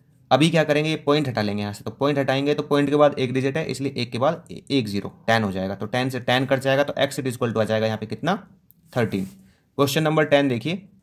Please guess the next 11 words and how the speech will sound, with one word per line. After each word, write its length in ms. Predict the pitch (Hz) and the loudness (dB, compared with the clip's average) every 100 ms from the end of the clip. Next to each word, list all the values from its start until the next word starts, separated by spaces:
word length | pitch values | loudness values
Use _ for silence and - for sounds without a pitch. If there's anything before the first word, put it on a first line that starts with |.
| _ _ _ _ _ _ - | _ _ _ _ _ _ -6
तो 100 | 113 | -4
टेन 300 | 120 139 156 | 2 2 2
में 120 | 160 | -2
हमको 200 | 156 156 | -2 -2
दिया 220 | 135 131 | 2 2
गया 200 | 120 117 | 4 2
है 160 | 127 170 - - _ _ 131 | 0 -6 -10 -20 _ _ 2
x 320 | 143 - - - 123 | 2 0 -8 -4 -4
upon 340 | 123 123 120 | 0 -2 -2
के 140 | 135 135 | -2 -4
टू 220 | 135 120 | -4 -6